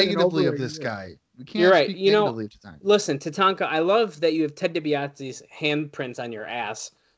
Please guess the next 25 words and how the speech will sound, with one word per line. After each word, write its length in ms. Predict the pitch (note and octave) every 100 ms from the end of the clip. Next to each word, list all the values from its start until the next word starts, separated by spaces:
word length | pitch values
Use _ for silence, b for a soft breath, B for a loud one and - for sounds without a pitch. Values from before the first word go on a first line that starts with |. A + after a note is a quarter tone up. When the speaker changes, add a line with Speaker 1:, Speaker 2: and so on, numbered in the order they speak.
| _ _ -
Speaker 3:
in 220 | F#2+ A#2
paint. 380 | - A#2+ A2 - _ _ _ _ _ _ _ _ _
Fucking 320 | - C3+ A#2 A2+
good 220 | C#3 C3+
job, 280 | D3+ D3 B2+
brother. 400 | B2+ B2+ B2+ C3 _ _ _ _ _ _ _
Speaker 2:
Yeah. 280 | G2+ G2 D#2 _ _ _ _ _ _ _ _ _ _ _ _ _ _ _ _ b b b
Speaker 3:
Look 120 | D3+
at 20 |
this. 140 | E3+ F#3
Speaker 1:
Uh, 80 | F3+
Speaker 3:
Look 140 | A#3+
at 120 | - - _ _ _ _ _ _ _ _ _ _ _ _ _ _ _ _
Speaker 1:
just 300 | - C4+ C4
as 180 | D4+ G#3+
kind 320 | - A3+ G3+
of 120 | F#3+
a, 280 | F3+ D#3 D3+ - _ _ _ _ _ -
a 180 | F3+ E3+
fun 320 | F#3 F3 E3
tidbit, 560 | F3+ D#3+ D#3 D3+ D#3 _ _ -
Tatanka's 580 | F3+ E3+ F#3 B3+ D4 A#3+
actually 480 | G#3 G3 F3 E3
a 180 | C3+ D#3
big 680 | C#3+ D3 E3 G#3+ F3+ B2+